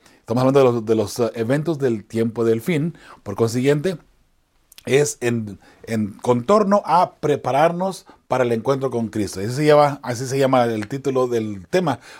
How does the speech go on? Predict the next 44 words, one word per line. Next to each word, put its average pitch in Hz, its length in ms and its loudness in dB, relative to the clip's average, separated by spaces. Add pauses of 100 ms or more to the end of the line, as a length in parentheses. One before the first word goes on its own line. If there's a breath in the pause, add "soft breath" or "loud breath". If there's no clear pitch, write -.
(100)
o 110 160 -2
del 110 160 2
programa, 160 320 2
por 135 100 -4
así 120 140 -4
decirlo, 131 360 -2
preparándonos 160 640 0
para 160 220 2
el 147 80 0
encuentro 131 420 0
con 143 160 -6
Cristo. 202 340 -4 (300 loud breath)
Así 196 120 -4
es 220 80 -2
que 226 200 2 (180 loud breath)
yo 240 120 4
le 240 80 4
invito, 202 340 4
¿verdad?, 156 220 4
que 143 80 -6
nos 139 80 2
acompañen 123 400 -2
por 123 120 2
allí, 175 280 2 (280 loud breath)
acompañe 131 440 0
a 131 80 4
esta 131 180 -4
gente 127 420 -2
linda 160 380 2
que 143 60 -4
está 131 100 -4
trabajando 147 640 0 (260 loud breath)
para 113 240 2
el 135 120 2
Señor 135 380 0
a 123 100 -8
través 123 400 2
de 131 160 2
este 131 220 -4
ministerio 147 500 0
de 123 100 4
Radio 123 380 2
Nueva 123 240 2
Generación 113 560 -4